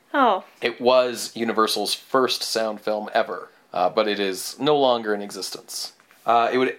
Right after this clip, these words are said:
Speaker 2: again be remade in nineteen thirty-nine, this time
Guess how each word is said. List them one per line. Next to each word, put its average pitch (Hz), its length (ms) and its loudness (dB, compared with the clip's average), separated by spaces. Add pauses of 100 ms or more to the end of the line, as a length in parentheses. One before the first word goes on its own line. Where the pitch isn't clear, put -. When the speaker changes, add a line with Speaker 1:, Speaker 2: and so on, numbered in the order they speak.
Speaker 2:
again 180 640 0
be 135 160 0
remade 101 680 -4
in 110 120 -4
nineteen 110 340 -6
thirty-nine, 104 800 -2 (140)
this 151 360 -2
time 101 500 -2